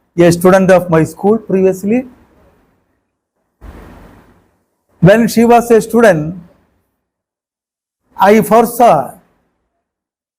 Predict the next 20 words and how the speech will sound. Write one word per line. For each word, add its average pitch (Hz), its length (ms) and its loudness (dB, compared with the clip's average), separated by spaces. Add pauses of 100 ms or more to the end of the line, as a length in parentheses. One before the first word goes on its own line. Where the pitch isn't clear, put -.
(140)
a 185 180 4
lot 202 340 0
of 175 480 -4 (2500)
good 220 220 2
things, 220 460 0
or 180 560 0
I 175 140 4
expected 185 720 -2
a 185 140 2
lot 190 260 0
of 180 200 -4
good 190 200 -2
things 208 360 -2 (480)
that 185 220 2
can 185 220 0
be 156 100 0
done 170 360 0
by 165 160 2
her, 185 320 -2 (1000)
assessing 185 640 0